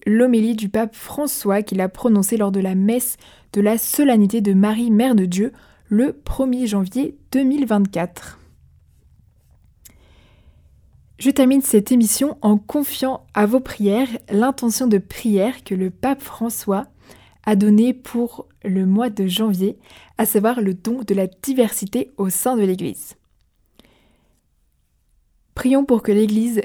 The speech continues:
nous aide à reconnaître les divers charismes dans la communauté chrétienne et à découvrir la richesse des différentes traditions rituelles au sein de l'Église catholique , a dit le pape lui-même. Voilà, chers auditeurs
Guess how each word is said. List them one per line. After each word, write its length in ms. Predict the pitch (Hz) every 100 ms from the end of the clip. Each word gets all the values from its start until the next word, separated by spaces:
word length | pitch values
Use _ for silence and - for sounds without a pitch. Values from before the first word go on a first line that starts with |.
| -
nous 280 | 208 202 220
aide 200 | 233 -
à 140 | 190 185
reconnaître 640 | 247 233 202 190 - - _ _ -
les 120 | 196 190
divers 520 | 190 247 240 233 -
charismes 580 | - 233 208 - 185 190 _ -
dans 100 | 190
la 100 | 175
communauté 580 | - 269 220 196 180
chrétienne 640 | 180 - 254 254 190 202 214 _ _ _ -
et 100 | 190
à 60 | 180
découvrir 720 | 220 - 214 190 196 214 - -
la 140 | 180
richesse 640 | 185 233 - 190 208 - -
des 160 | 190 190
différentes 640 | 185 240 208 185 190 - -
traditions 600 | - 254 196 - 196 -
rituelles 520 | 190 233 - 196 214 - -
au 80 |
sein 280 | 185 - 175 -
de 80 | 202
l'Église 420 | 196 190 233 226
catholique , 600 | - 269 214 190 214 - _ _ _ _ _ _
a 120 | 196
dit 280 | 180 196 - _
le 140 | 196 190
pape 300 | 214 226 - -
lui-même. 500 | 202 208 190 170 - _ _ _ _ - - _ _ _ _ _ _ -
Voilà, 240 | 240 208
chers 320 | 202 202 196
auditeurs 640 | 240 196 - 208 277 285